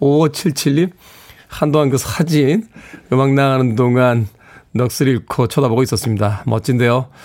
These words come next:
저도 언젠가는 제주살이 하고 싶다 하는 생각, 그 사진 한 장 속에서, 아, 바라게 됐습니다. 오오칠칠 님,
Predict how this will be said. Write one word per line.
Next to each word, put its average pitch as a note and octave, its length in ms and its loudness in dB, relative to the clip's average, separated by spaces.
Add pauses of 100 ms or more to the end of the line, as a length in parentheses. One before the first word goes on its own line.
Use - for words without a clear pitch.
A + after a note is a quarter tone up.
(560)
저도 A#2+ 200 -2
언젠가는 A#2+ 460 0
제주살이 C3 480 2
하고 B2+ 180 2
싶다 - 360 -2
하는 B2+ 340 -4
생각, A#2 560 0
그 - 120 -8
사진 - 280 -2
한 D#3 180 2
장 D3 160 2
속에서, A#2 540 0 (720)
아, F#2 160 -4
바라게 G#2+ 380 0
됐습니다. G2+ 680 -2
오오칠칠 A2+ 680 -2
님, G#2 120 0